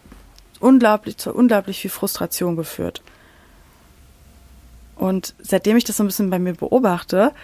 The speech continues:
ähm, ist das, das ist ganz schön. Ist ganz schön zu merken, wie man da,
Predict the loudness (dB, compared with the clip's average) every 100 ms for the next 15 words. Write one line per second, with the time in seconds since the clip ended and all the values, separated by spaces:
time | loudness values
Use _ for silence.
0 | -20 -20 -8 2 4 4 2 -4 -8 -20
1 | -20 -20 -8 -2 -2 -2 -6 -8 -8 -6
2 | -4 0 0 0 -8 _ -6 -4 -2 -2
3 | 0 2 2 0 -2 -2 -2 -2 0 0
4 | -2